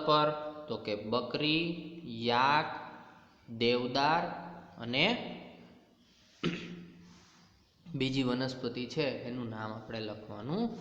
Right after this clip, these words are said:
છે. રણમાં, રણમાં કયું પ્રાણી આપણને જોવા મળશે? બરાબર, ઊંટ. તો એમાં લખશું ઊંટ.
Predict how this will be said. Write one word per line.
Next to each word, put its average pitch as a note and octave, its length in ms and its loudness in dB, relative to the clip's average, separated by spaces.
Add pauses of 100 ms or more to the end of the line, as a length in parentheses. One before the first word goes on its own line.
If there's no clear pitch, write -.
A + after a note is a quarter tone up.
(260)
છે. - 200 -6 (600)
રણમાં, C3+ 580 6 (420)
રણમાં D#3+ 420 4
કયું F3 240 4
પ્રાણી E3 360 0
આપણને E3+ 320 -2
જોવા D#3+ 220 4
મળશે? D#3 440 2 (1200)
બરાબર, C3+ 440 4
ઊંટ. E3+ 340 4 (640)
તો A#2+ 80 0 (360)
એમાં C3+ 200 -2
લખશું C#3 480 0 (440)
ઊંટ. C#3+ 280 4